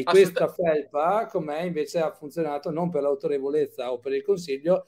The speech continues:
Speaker 2: ma per la, per l'esposizione.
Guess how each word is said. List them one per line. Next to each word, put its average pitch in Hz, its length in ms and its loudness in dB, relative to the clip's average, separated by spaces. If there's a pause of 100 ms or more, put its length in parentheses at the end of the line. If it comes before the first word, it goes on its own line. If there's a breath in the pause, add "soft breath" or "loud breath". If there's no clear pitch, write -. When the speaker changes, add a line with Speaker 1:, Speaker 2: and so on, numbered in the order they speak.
(160 soft breath)
Speaker 2:
ma 165 180 0
per 170 180 4
la, 143 260 0
per 143 680 2 (760)
l'esposizione. 147 1000 2